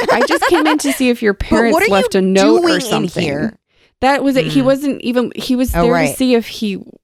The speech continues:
Speaker 1: they left a note.
Speaker 2: Right.
Speaker 1: And then he said, um, "Then I went to the window when I heard something outside. I didn't hear you come in. But how
Speaker 2: Right.
Speaker 1: could you not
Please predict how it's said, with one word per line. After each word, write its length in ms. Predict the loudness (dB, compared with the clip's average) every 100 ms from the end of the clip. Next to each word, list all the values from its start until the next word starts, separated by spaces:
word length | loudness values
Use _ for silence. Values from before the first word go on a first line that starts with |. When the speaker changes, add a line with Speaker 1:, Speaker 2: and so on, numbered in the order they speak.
| _ -8
Speaker 1:
they 140 | 0 0
left 280 | 2 -2 0
a 100 | 0
note. 500 | 0 0 0 -2 -8 _ _ _ _
Speaker 2:
Right. 180 | -4 0
Speaker 1:
And 80 | 2
then 120 | 4
he 120 | 2
said, 720 | 2 2 2 2 2 0 -4 -6 _ _ _ _
um, 520 | -6 -4 -4 -4 -6 -10 _ _ _ -4
"Then 140 | 0
I 100 | 2
went 220 | 2 0 0
to 100 | 0
the 80 | 2
window 400 | 2 2 4 2
when 140 | 2
I 120 | 2 0
heard 340 | -2 -2 -2
something 340 | -2 -2 0
outside. 640 | -2 -2 -2 0 0 -2 -6 -2
I 160 | 0
didn't 460 | 0 0 2 2 2
hear 320 | -6 -4 -2
you 240 | -2 -2 -4
come 340 | -6 -4 -4
in. 420 | -4 -8 -8 -10 -12 _ _ _ -2
But 180 | -2 -2
how 360 | -6 -2 0
Speaker 2:
Right. 100 | 0
Speaker 1:
could 220 | 0 0
you 160 | 2 2
not 600 | 2 2 2 2 2 -2